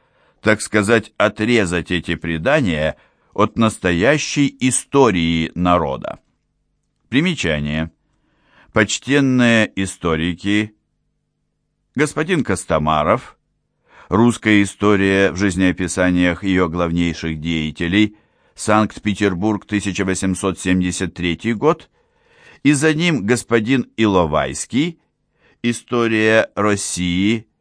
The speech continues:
Москва, тысяча восемьсот семьдесят шестой год, период летописных преданий совсем отделяют от достоверной истории – которую господин Костомаров начинает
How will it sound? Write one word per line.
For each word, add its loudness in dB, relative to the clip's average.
Москва, 2
тысяча 0
восемьсот -2
семьдесят 0
шестой -4
год, -4
период 2
летописных -2
преданий 0
совсем 0
отделяют 0
от -2
достоверной 0
истории – -6
которую 4
господин 0
Костомаров 2
начинает 0